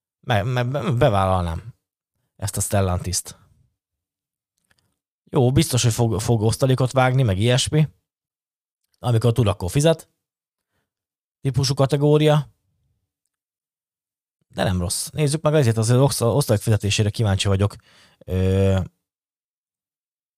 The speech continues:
Yahoo Finance, hogy ugyanezt látom-e. Historical data. Max.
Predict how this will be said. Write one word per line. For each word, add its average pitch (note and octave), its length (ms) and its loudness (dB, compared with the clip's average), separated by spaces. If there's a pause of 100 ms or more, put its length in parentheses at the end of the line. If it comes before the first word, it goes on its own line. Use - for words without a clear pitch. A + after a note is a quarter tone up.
Yahoo A2+ 240 2
Finance, G2+ 420 0
hogy G2 120 0
ugyanezt G2+ 320 0
látom-e. A2 480 0 (1600)
Historical A2 600 -2
data. F#2+ 560 -6 (3500)
Max. - 600 -6